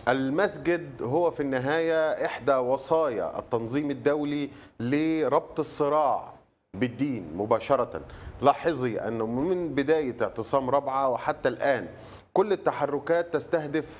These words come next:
حركة حول المساجد، التجمع ينطلق من المسجد باعتبار أن ما نحن فيه ثورة إسلامية، ومن يواجهنا هو مواجه للإسلام ومواجه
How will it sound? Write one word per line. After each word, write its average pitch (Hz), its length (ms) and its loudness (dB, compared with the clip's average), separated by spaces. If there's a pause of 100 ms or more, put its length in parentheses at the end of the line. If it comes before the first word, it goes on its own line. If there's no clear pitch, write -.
(300)
حركة 156 600 0
حول 156 460 2
المساجد، 117 680 0
التجمع 135 760 0 (160)
ينطلق 143 600 0
من 127 160 0
المسجد 135 520 -2
باعتبار 143 560 2
أن 131 100 -2
ما 123 180 -2
نحن 147 300 -4
فيه 151 260 -4
ثورة 143 480 0 (400)
إسلامية، 131 720 0 (260)
ومن 156 480 2
يواجهنا 156 720 0
هو 135 220 0
مواجه 139 460 0
للإسلام 113 640 0
ومواجه 123 600 0